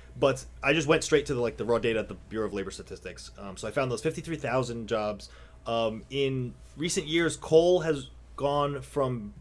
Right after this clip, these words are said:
being a majority of the way we produce our electricity to being about a third. In two thousand five even, it was fifty percent of all electricity in the U S was made by coal. By twenty sixteen, it's down to thirty percent and still dropping. Um, like you guys said, solar jobs in the U S take up about two hundred fifty thousand people.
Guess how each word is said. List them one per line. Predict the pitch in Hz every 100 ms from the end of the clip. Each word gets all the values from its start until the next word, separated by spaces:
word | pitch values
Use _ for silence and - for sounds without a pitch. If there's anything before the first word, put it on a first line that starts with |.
| -
being | 147 170
a | 139
majority | 120 120 139 160 147
of |
the | 131
way | 127 127
we |
produce | 113 127 131
our | 127
electricity | 113 104 147 135 110 107
to | 117
being | 107 107 104 101 - - - -
about | 120
a | 104
third. | - 151 - 92 82 123
In | 123
two | 202
thousand | 196 147
five | 170 190 135
even, | 110 113
it | 107
was | 104
fifty | 165 -
percent | 147 131 151
of | 139 -
all | 139 175
electricity | 180 160 180 - 143
in |
the | 127
U | 131 135
S | 147
was | 120 104
made | 113
by | 107
coal. | - 131 175 202 - - - - -
By | 120 113
twenty | - 156
sixteen, | 160 - 170 160
it's | 151
down | 127
to | -
thirty | 139 131 107
percent | 101 107 90
and | 98
still | - 110
dropping. | 107 104 87 78 - - - -
Um, | 110 104 92
like | 139 156
you | 135
guys | 143 135
said, | 143 131 113 - - -
solar | - 156 170 180
jobs | 135 139 127 123 117 -
in | 123
the | 120
U | 123 120
S | 113 -
take | 131
up | 120
about | 120 110
two | 135
hundred | 127 117
fifty | 127 110
thousand | 110 104 98 90 80
people. | 92 - 78 78